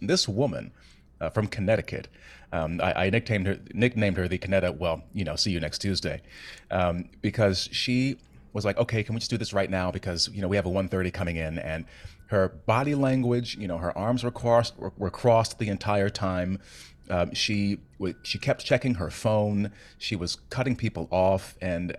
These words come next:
I just, I was just stunned into silence because, uh, she was just so obviously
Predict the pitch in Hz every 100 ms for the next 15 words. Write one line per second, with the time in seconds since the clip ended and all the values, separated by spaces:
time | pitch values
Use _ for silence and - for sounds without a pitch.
0 | - 117 131 - - 107 120 104 107 -
1 | - - 139 139 101 90 95 95 90 -
2 | 110 135 104 78 - 87 92 90 82 90
3 | 82 - 107 101 95 95 - - 104 107
4 | 107 - - - - - 101 110 101 98
5 | - 87 85